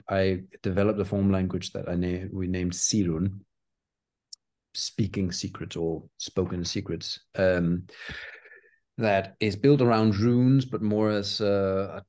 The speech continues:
a, like, a primitive tribal ornament type, um,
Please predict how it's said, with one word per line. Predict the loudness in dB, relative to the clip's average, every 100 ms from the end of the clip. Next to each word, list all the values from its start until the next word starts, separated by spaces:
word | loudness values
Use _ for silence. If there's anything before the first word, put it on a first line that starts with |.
| -14
a, |
like, | -12 -12
a | -14 _ _ -20
primitive | -8 -4 -2 -4 -6 -8
tribal | -12 -6 -4 0 2 4 4 2 -2
ornament | -2 0 0 -2 -8 -12
type, | -4 -2 -4 -8 -18 _ -2
um, | 0 2 2 0 -2 -4 -6